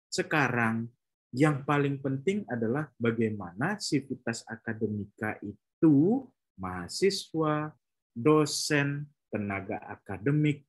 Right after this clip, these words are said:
turut berinisiatif memberikan pemahaman kepada pengusaha U M K M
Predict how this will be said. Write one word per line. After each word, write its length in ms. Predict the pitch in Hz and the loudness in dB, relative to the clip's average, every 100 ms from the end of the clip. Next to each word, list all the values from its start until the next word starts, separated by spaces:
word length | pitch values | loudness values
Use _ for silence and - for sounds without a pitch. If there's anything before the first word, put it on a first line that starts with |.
| _ _ _ _ | _ _ _ _
turut 560 | 208 196 208 208 - | 8 8 10 6 4
berinisiatif 1120 | 156 170 156 165 165 - 165 143 - 156 147 - | 0 2 2 2 0 -2 0 0 0 -2 -2 -2
memberikan 1040 | 139 139 135 135 127 - 156 151 147 147 147 _ _ | 2 2 2 0 -2 -2 2 4 4 0 -4 _ _
pemahaman 880 | 151 127 120 110 113 107 123 110 90 _ _ _ _ - | 0 0 0 -2 -2 0 2 0 -2 _ _ _ _ -10
kepada 400 | - 101 104 - | -6 -4 -4 -6
pengusaha 480 | 101 101 - 101 | -8 -6 -6 -4
U 160 | 95 92 | -4 -6
M 80 | 90 - | -8 -2
K 160 | 156 | 0
M 320 | 160 151 151 | 2 0 0